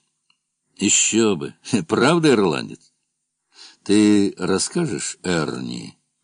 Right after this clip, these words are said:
что ты сделал с его товаром? И тогда я тебя быстренько шмальну за Пенни и маленького Степа. «Степ,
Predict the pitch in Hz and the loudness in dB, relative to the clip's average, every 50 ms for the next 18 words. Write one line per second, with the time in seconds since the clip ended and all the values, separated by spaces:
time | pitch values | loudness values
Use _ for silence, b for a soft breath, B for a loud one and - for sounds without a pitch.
0 | _ _ - - - - - - 180 - - 76 62 57 55 - 71 78 76 67 | _ _ -10 -10 -8 -2 0 -2 -2 -2 -6 -10 -10 -10 -12 -6 -4 -4 -2 -2
1 | 67 67 62 - - - 76 73 64 67 69 _ - - 71 69 62 - - - | -4 -6 -8 -8 -10 -10 -10 -8 -8 -10 -12 _ -10 -8 -8 -6 -6 -8 -10 -10
2 | - - - - 95 _ _ _ _ _ _ _ _ _ _ B B B B B | -12 -14 -16 -18 -18 _ _ _ _ _ _ _ _ _ _ B B B B B
3 | B B B 90 95 101 101 104 95 - 107 101 95 87 98 104 107 104 101 - | B B B 2 4 4 4 4 4 2 0 0 0 2 2 4 4 4 2 2
4 | - 95 101 98 90 98 113 175 170 - - 131 131 127 113 - 113 107 - - | 0 -2 0 0 -2 -2 -4 -4 -4 -4 -6 -6 -4 -4 -4 -2 -2 -2 -2 -2
5 | - 98 92 92 92 92 92 95 113 135 151 156 _ _ _ _ _ - 80 76 | -4 -2 -2 0 0 0 0 0 0 0 -2 -4 _ _ _ _ _ -14 -10 -8
6 | - - - - _ _ - 120 117 123 127 131 131 131 135 143 156 170 - _ | -4 -4 -4 -4 _ _ 0 2 2 2 2 0 -2 -2 -2 -2 -4 -4 -6 _
7 | - 98 98 92 85 85 85 87 90 92 101 104 104 - 117 107 107 98 - - | -4 -2 0 0 2 2 2 0 0 0 -2 -2 -4 -6 -6 -6 -6 -6 -8 -10
8 | - - - 65 64 - - 73 71 _ _ _ _ _ _ _ _ _ _ _ | -12 -10 -8 -10 -10 -10 -12 -14 -16 _ _ _ _ _ _ _ _ _ _ _
9 | _ _ _ _ _ _ _ _ _ _ _ _ _ B B B B B B B | _ _ _ _ _ _ _ _ _ _ _ _ _ B B B B B B B
10 | B - - - - - - _ - 127 131 127 113 - _ - | B -8 -6 -6 -6 -6 -8 _ 0 2 2 2 2 0 _ -18